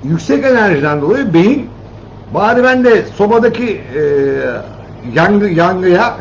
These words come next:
yani hücredeki yanmaya ben de yardım edeyim." deyip yağı da yakmaya başlıyor. Bu önemli. Artı siz enerji problemi yaşamıyorsunuz. Yemek yediğiniz ve yediğinizi yaktığınız için de hücrede, bakın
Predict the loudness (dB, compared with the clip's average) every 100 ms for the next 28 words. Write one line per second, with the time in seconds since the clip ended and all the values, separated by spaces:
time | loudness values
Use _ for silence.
0 | -4 -2 0 -2 0 2 2 0 0 0
1 | 0 0 -2 -4 -8 -18 -14 -4 0 2
2 | 2 2 2 -2 -2 -4 -4 -4 -4 -6
3 | -4 0 2 4 4 2 0 -2 -2 -4
4 | -6 -8 -8 -8 -16 -20 -10 0 0 2
5 | -2 -4 -6 -10 -18 -20 -20 -20 -20 -14
6 | -4 -2 0 -2 0 0 0 0 0 0
7 | 0 2 2 0 -2 -4 -4 -8 -10 -12
8 | -20 -20 -20 -20 -20 -20 -20 -20 -20 -18
9 | -16 -16 -4 0 0 -2 -2 0 2 2
10 | 0 -2 -2 0 2 2 2 2 0 -2
11 | -2 2 2 0 -2 -4 -6 -2 -2 0
12 | 0 0 -6 -12 -12 -10 -10